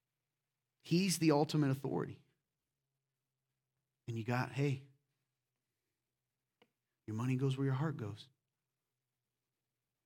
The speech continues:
Right? <clears throat> Moving on.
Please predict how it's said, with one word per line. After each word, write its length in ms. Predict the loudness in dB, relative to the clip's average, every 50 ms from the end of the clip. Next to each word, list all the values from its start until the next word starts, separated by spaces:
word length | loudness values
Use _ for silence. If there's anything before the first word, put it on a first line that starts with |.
| _ _ _ _ _ _ _ _ _ _ _ _ _ _ _ _ _ _ _ -10
Right? 140 | -10 -10 -10 -14 _ _ _ _ _ _ _ _ _ _ _ _ _ _ _ _ _ _ _ _ _ _ _ _ _ _ _ _ _ _ _ _ _ _ _ _ _ _ _ _ -20 -20 -20 _ _ _ _ _ _ _ _ _ _ _ _ _ _ _ 2
<clears throat> 200 | 2 2 2 0 -4 -8 -12 -18 -20 _ _ _ _ _ _ _ _ _ _ _ _ _ _ _ _ _ _ _ _ _ _ _ _ _ _ _ _ _ _ _ _ _ _ _ _ _ _ _ _ _ _ _
Moving 220 | 0 2 6 6
on. 360 | 8 8 6 6 4 2 -4